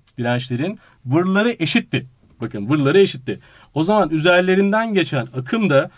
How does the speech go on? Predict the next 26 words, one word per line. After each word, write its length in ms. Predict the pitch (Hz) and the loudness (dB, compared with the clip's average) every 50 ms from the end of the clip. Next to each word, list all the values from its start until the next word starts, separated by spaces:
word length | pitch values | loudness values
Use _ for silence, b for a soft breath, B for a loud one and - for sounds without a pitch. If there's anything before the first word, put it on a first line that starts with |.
| b b b - | b b b -2
dolayısıyla 480 | 156 185 196 190 185 - 165 143 131 | 2 4 4 2 2 2 -2 -2 0
dirençlerle 680 | 147 165 170 180 180 - - 185 156 147 147 185 240 254 - _ | 0 2 2 0 0 0 0 0 0 2 0 -2 -4 -6 -12 _
ters 320 | - - 247 269 - - | -4 -2 -2 -2 -2 -2
orantılı 360 | 233 226 202 190 147 - 156 | 0 2 2 2 2 0 0
olmak 260 | 143 135 127 117 110 - | 0 0 0 -2 -4 -6
zorunda. 380 | 113 110 104 107 98 95 92 b b b b b b b | -8 -8 -8 -8 -8 -10 -14 b b b b b b b
Yani 280 | - 147 175 185 185 175 | -2 2 2 2 2 0
şuna 200 | - - 202 202 | -2 -2 -2 -4
üç 280 | 196 - 226 190 - 185 | -4 -4 -10 -4 -2 0
ohm 180 | 160 139 131 | 0 2 2
dediğimde, 520 | 139 160 160 165 147 123 117 120 139 175 b b b b b | 0 2 2 2 0 0 -2 -4 -6 -6 b b b b b
şuna 280 | - - 196 196 196 165 | -8 0 2 2 2 2
da 120 | 147 135 | 0 0
altı 340 | 135 139 147 156 156 - 208 | 0 0 0 0 0 0 0
ohm 180 | 202 165 151 | 2 2 2
dediğimde 380 | 131 139 123 123 117 123 175 208 | 2 0 0 -2 0 0 0 2
ne 60 | 208 | 4
yapıyordum? 500 | 214 214 202 190 - 139 131 165 208 - _ _ _ | 4 4 4 2 0 -2 -2 -2 -4 -6 _ _ _
Hatırlayalım 500 | _ - 190 - 233 220 202 202 185 139 | _ -8 -6 -4 0 0 2 2 2 0
hemen. 240 | 127 123 156 - - _ _ _ b b b b b b b | 0 0 -2 -4 -8 _ _ _ b b b b b b b
Buradan 400 | 165 185 226 202 202 190 185 185 | -8 -6 -2 2 2 4 4 4
gelen 280 | 180 180 185 190 196 185 | 2 2 2 2 2 2
bir 180 | 196 196 - | 0 -2 -2
akım 240 | 156 - - 185 151 | -6 -4 -2 0 0
var. 140 | 127 117 110 | 0 0 -2
Tamam. 360 | - - 160 135 135 170 196 | -2 -2 0 0 0 -2 -2